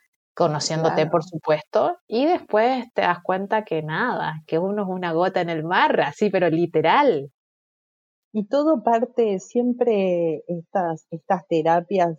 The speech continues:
Speaker 2: desde el autoconocimiento, que es lo que tanto buscamos, eh, cómo somos
Speaker 1: Sí,
Speaker 2: y hacia
Speaker 1: porque
Speaker 2: dónde vamos.
Speaker 1: totalmente. De hecho, hay una,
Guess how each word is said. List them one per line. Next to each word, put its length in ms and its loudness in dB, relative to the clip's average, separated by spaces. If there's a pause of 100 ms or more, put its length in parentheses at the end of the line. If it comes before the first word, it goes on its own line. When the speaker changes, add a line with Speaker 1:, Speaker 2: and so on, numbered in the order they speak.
Speaker 2:
desde 760 -8
el 80 -6
autoconocimiento, 1400 -8
que 140 -4
es 60 -18
lo 220 -10
que 340 -14
tanto 380 -6
buscamos, 840 -14 (380)
eh, 500 -20 (220)
cómo 340 -14
somos 760 -16 (500)
Speaker 1:
Sí, 280 2
Speaker 2:
y 40 2
hacia 340 -2
Speaker 1:
porque 20 4
Speaker 2:
dónde 360 0
vamos. 600 -4 (480)
Speaker 1:
totalmente. 640 0
De 100 2
hecho, 420 2
hay 200 2
una, 720 -4